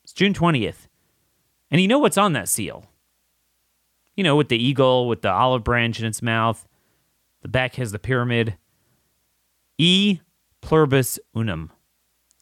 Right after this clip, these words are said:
From many, there is one. And the idea is that we are all united in America. There is no, there are no dukes and counts and,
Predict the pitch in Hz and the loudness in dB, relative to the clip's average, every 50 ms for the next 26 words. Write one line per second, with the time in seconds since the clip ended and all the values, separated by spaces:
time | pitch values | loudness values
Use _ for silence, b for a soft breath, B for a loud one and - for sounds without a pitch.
0 | _ _ _ _ _ _ _ _ _ _ _ _ _ _ _ _ _ - 131 131 | _ _ _ _ _ _ _ _ _ _ _ _ _ _ _ _ _ -2 -2 0
1 | 135 127 131 135 123 110 95 87 87 90 - _ _ _ _ _ - 107 104 101 | 0 0 0 0 0 -2 -2 -4 -6 -8 -12 _ _ _ _ _ -6 -4 -4 -4
2 | 98 95 95 90 90 87 85 76 71 69 - _ _ _ _ _ _ _ _ _ | -4 -6 -8 -8 -8 -8 -8 -10 -14 -18 -20 _ _ _ _ _ _ _ _ _
3 | _ _ _ _ _ _ _ _ _ _ _ _ _ _ _ _ _ _ _ _ | _ _ _ _ _ _ _ _ _ _ _ _ _ _ _ _ _ _ _ _
4 | _ _ _ _ _ _ _ _ _ _ _ _ _ _ _ _ _ _ _ _ | _ _ _ _ _ _ _ _ _ _ _ _ _ _ _ _ _ _ _ _
5 | _ - 104 98 104 110 110 156 175 170 160 185 196 175 127 104 95 98 92 - | _ -14 -10 -8 -8 -6 -2 0 2 2 4 4 2 2 2 0 -2 -2 -2 -4
6 | - - _ _ _ _ _ _ _ _ _ _ _ _ _ _ _ _ _ _ | -6 -6 _ _ _ _ _ _ _ _ _ _ _ _ _ _ _ _ _ _
7 | _ _ _ _ _ _ 120 120 123 139 147 151 135 131 131 135 127 127 127 120 | _ _ _ _ _ _ -8 -4 -2 0 2 2 4 4 2 2 2 2 2 2
8 | 120 127 131 123 127 120 113 113 101 104 113 131 131 131 123 - 135 131 113 110 | 2 0 0 0 -2 -4 -4 -8 -8 -6 -6 -6 -6 -6 -6 -6 -6 -6 -6 -6
9 | 107 113 110 104 98 113 123 120 120 120 117 113 113 110 104 - - _ _ _ | -6 -6 -6 -6 -6 -6 -4 -2 -2 0 0 0 0 -2 -4 -8 -12 _ _ _
10 | _ _ _ _ _ _ _ _ _ _ _ _ _ _ _ _ _ _ _ - | _ _ _ _ _ _ _ _ _ _ _ _ _ _ _ _ _ _ _ -4
11 | 131 123 123 131 123 120 98 92 - 175 185 147 - - - - 123 113 107 - | -4 -2 0 0 -2 -2 -2 -2 0 0 0 0 -2 -6 -8 -8 -8 -8 -10 -6
12 | - 156 156 147 139 131 117 - - 120 107 95 87 82 - - | -4 -2 -2 -2 -4 -6 -6 -6 -6 -6 -6 -6 -8 -10 -12 -16